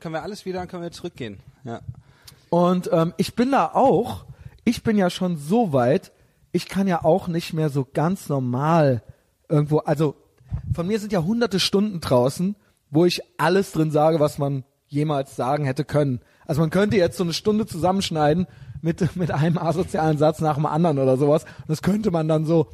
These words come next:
Speaker 2: ja gut, bring auf Ideen hier. Aber, äh, weißt du, was ich meine? Und, äh, ich bin auch schon so weit drin und ich habe aber auch keinen Bock, mich anzupassen. Ich habe da überhaupt keinen Bock drauf, weil ich schon gemerkt habe teilweise, dass ich so, hm, mach ich dies jetzt, mach ich das jetzt. Man fängt ja schon an, du vielleicht auch.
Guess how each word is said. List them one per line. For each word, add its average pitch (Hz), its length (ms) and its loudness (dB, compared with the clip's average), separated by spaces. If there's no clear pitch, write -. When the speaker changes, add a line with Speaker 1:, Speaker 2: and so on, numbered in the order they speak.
Speaker 2:
ja 127 80 -4
gut, 143 200 -4
bring 160 180 0
auf 151 120 2
Ideen 147 340 2
hier. 175 220 4
Aber, 180 400 2
äh, 170 140 2
weißt 196 180 2
du, 240 40 0
was 226 80 0
ich - 60 -14
meine? 175 320 -2
Und, 175 300 2
äh, 165 240 2
ich - 120 -10
bin 214 120 -2
auch 196 120 2
schon 180 200 -4
so 214 180 -2
weit 180 300 -2
drin 202 320 0
und 175 120 -4
ich 220 80 -4
habe 247 100 -2
aber 220 220 -4
auch 226 200 0
keinen 220 200 -6
Bock, - 260 -4
mich 175 220 -10
anzupassen. 131 680 -10
Ich - 100 -10
habe - 80 -8
da 233 80 2
überhaupt 208 360 0
keinen 208 180 2
Bock - 180 0
drauf, 147 240 2
weil 170 100 4
ich - 60 0
schon 220 160 2
gemerkt 208 400 0
habe 190 140 0
teilweise, 151 440 2
dass 185 240 0
ich 185 80 0
so, 175 240 2
hm, 170 200 -2
mach 156 160 -2
ich 165 120 -10
dies 208 220 -4
jetzt, 190 160 -2
mach 156 120 0
ich 147 60 -4
das 196 200 0
jetzt. 208 200 -8
Man 180 120 -4
fängt 285 300 -6
ja 254 100 0
schon 185 180 -6
an, 208 240 -2
du 208 80 -6
vielleicht 170 400 -2
auch. - 320 0